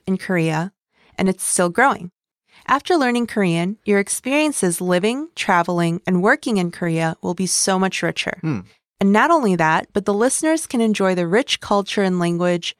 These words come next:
Speaker 1: the beautiful nature, the convenient facilities of the cities, and all the delicious as well as nutritious Korean dishes in Korea.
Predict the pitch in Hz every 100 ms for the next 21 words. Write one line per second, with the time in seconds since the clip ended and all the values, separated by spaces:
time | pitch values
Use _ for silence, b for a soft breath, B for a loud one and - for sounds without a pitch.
0 | _ _ - 165 196 285 311 277 208 185
1 | - 185 175 185 b b b 190 202 196
2 | 262 330 320 285 - 214 208 208 196 175
3 | - 277 220 160 170 - _ _ _ -
4 | 190 220 269 254 233 208 - 165 165 -
5 | 180 170 175 196 220 247 226 220 - 214
6 | 220 208 - - 180 190 185 180 - 175
7 | - 180 196 208 196 151 - -